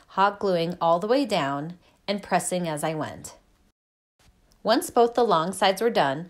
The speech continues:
I went to one of the short sides and repeated the same process of gluing and pressing as I went along the short side. This left one side open for a pillowcase effect.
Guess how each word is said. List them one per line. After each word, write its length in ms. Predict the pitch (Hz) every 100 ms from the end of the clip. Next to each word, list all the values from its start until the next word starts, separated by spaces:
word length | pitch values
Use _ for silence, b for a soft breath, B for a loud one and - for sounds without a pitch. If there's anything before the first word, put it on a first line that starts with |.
| B B -
I 140 | 196
went 200 | 202 190
to 120 | -
one 180 | 185 190
of 100 | 233
the 120 | 330 330
short 340 | - 190 170
sides 320 | - 156 160
and 140 | - 196
repeated 400 | 196 214 190 175
the 100 | 175
same 360 | - 208 254
process 600 | 294 202 165 - 170 170
of 200 | - 165
gluing 340 | 196 196 220 262
and 120 | 294
pressing 540 | - 180 - 151 175 b b b
as 300 | - 185 185
I 120 | 226
went 380 | 254 170 202 - -
along 420 | 185 185 160 156 170
the 80 |
short 320 | 185 156 143 -
side. 400 | 131 95 - - _ _ _ _ _ _ _ _ _ _ _ _ _ - _ _ _ _
This 240 | - 262 -
left 240 | 226 226
one 220 | 190 226
side 220 | 285 320 247
open 420 | 165 175 180 190
for 180 | - 208
a 80 |
pillowcase 540 | 196 175 165 170 143 -
effect. 460 | 170 127 - -